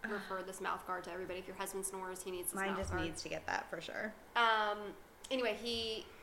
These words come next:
Speaker 1: has to chew what looks like a piece of gum every morning because the mouth guard just very, very gently shifts your jaw a little bit so that it opens up your airway so you don't snore at night.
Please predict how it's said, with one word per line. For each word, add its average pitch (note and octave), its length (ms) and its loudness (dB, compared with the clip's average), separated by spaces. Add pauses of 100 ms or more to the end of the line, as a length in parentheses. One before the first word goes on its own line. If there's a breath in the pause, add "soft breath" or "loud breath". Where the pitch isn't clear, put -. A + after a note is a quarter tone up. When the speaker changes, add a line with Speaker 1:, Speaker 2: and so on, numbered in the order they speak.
(140)
Speaker 1:
has G#3+ 200 -6
to G3 60 -8
chew A3 420 -2
what G3 160 0
looks G3+ 120 -4
like F#3+ 100 -4
a F#3 40 -8
piece G#3+ 160 -4
of F#3+ 80 -2
gum G3+ 320 2 (920)
every G#3+ 200 4
morning A3 520 2
because G#3+ 420 2
the G#3 80 -4
mouth G3+ 280 4
guard G3+ 180 4 (400)
just A3 220 -2
very, G#3+ 400 4
very G3 220 2
gently F#3 560 -2 (360)
shifts - 440 -2
your G3+ 120 2
jaw G3 360 8
a - 20 0
little F3 200 2
bit F3 220 -4
so G3 120 -4
that F3+ 100 -2
it - 100 -2
opens G3+ 280 -4
up G3 100 -8
your A3 100 -6
airway G3 300 0
so F3+ 120 -6
you F#3 60 -4
don't F3 160 0
snore F#3+ 360 0
at - 100 -8
night. - 180 -6